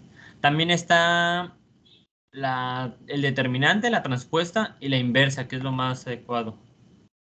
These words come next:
Pero normalmente el doctor ya les va a poner la inversa aquí. Entonces ya nomás, ojo,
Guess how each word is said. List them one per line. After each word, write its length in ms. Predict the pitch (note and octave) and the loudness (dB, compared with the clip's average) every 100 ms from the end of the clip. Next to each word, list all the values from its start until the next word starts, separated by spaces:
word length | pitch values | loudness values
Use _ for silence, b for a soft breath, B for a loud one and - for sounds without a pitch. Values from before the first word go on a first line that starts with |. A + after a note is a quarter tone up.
| _ _ _ _ _ _ _ _ _ _ _ | _ _ _ _ _ _ _ _ _ _ _
Pero 200 | E3 E3+ | 2 2
normalmente 480 | E3 E3 F#3 G#3 G#3 | 2 0 -2 -2 -2
el 40 | |
doctor 340 | F#3 D3+ F3 D#3+ | -4 -2 -4 0
ya 100 | D#3 | 0
les 140 | D#3 | 0
va 60 | D3+ | -2
a 80 | C#3+ | -2
poner 200 | C#3 C3+ | 0 2
la 80 | |
inversa 320 | B2+ B2 A#2+ C3 | 2 0 -2 -6
aquí. 220 | D3+ D#3 - - - - | -8 -14 -16 -20 -20 -20
Entonces 260 | - B2 B2+ | -18 -10 -4
ya 60 | C3 | 0
nomás, 460 | B2+ C3 B2+ - - - - - - _ _ _ _ - - | 4 4 2 -2 -20 -20 -20 -20 -20 _ _ _ _ -8 2
ojo, 460 | F#3 F#3 A#2+ - | 2 2 0 -4